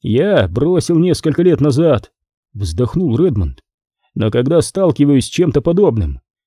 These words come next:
жалею, что не курю, и страшно не хватает сигары.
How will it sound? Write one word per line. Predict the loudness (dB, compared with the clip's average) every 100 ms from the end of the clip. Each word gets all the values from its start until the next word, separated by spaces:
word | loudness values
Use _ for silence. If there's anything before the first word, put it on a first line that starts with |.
| -12
жалею, | -6 -2 2 2 2
что | 2 0
не | 2
курю, | 2 2 2 0 -8 _ _ _
и | -6
страшно | -6 -4 -4 -2 0
не | -2
хватает | -2 -2 -2 -2 -2
сигары. | -2 0 0 0 -4